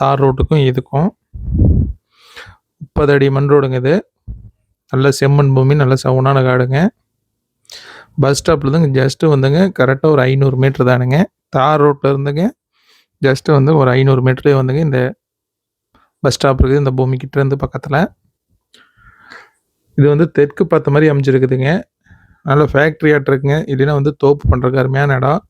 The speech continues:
நல்லா கரெக்டா ஒதுக்குப்புறமா இருக்குங்க. பஸ் ஸ்டாப்பும் பக்கத்துலயே இருக்கு. வேலைக்கு ஆட்களும் கிடைப்பாங்க. லேபர் ஏரியாவும் இருக்குதுங்க. மார்க்கெட் ரேட்டோட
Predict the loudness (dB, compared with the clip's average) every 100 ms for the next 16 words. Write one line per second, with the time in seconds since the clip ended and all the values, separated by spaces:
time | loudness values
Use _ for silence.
0 | -4 -2 -2 -4 -2 0 0 -2 -6 -2
1 | 0 -2 0 0 0 0 -2 -4 -4 -6
2 | -8 -10 -6 -2 -2 0 0 0 -2 _
3 | _ _ _ -20 -20 _ _ -2 2 2
4 | 2 0 0 0 0 0 -2 -2 -2 -2
5 | 0 0 0 2 2 2 2 0 -2 -4
6 | -6 -6 -6 -8 -12 _ _ _ _ _
7 | _ _ _ _ _ _ _ _ -10 -10
8 | _ -2 -2 -2 -2 -2 0 0